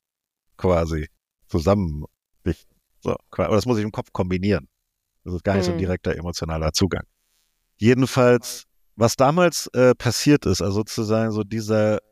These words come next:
Speaker 1: gleichzeitige, empfundene zumindestens Verrat von FreundInnen, Eltern, dem System, was dich im Stich, äh, gelassen hat vorher,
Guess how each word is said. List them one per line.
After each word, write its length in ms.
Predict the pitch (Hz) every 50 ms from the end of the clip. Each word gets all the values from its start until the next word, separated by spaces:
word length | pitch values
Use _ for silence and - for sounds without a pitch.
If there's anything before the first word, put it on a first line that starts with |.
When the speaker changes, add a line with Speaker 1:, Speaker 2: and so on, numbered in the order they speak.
| _ _ _ _ _ _ _ _ _ _ _
Speaker 1:
gleichzeitige, 1400 | 98 - 104 117 135 151 - - - - 139 131 131 127 - 127 120 113 117 117 117 117 117 113 113 113 113 - - _ _ _ _ _ _ -
empfundene 720 | - 110 107 - - - 147 147 156 - - 110 101 98 -
zumindestens 680 | - - 98 90 92 92 95 95 90 - - 90 -
Verrat 640 | - - 101 87 82 85 87 82 80 - - - - _ _
von 300 | _ _ - 92 85 78 - _ _ _ _ -
FreundInnen, 720 | - 92 95 101 101 - - 131 131 147 165 208 233 202 _ _ _ _ _ _ _ _ _ _ _ _ _ _ _ _ _ _ _ _ -
Eltern, 520 | 113 117 139 147 - 160 170 175 185 190 _ 170 _ _ _ _ _ _ _ _ _ _ _ _ _ _ _ _ _ _ _ _ _ _ -
dem 200 | 113 123 120 117
System, 520 | 123 123 113 - - 143 147 170 175 160
was 160 | 151 147 -
dich 160 | - 135 117
im 100 | 127 127
Stich, 440 | - - - 139 131 - - - -
äh, 200 | - - 95 98
gelassen 400 | 95 98 95 95 92 - 98 90
hat 180 | 92 92 - -
vorher, 680 | - - - 107 98 101 107 117 127 151 180 202 175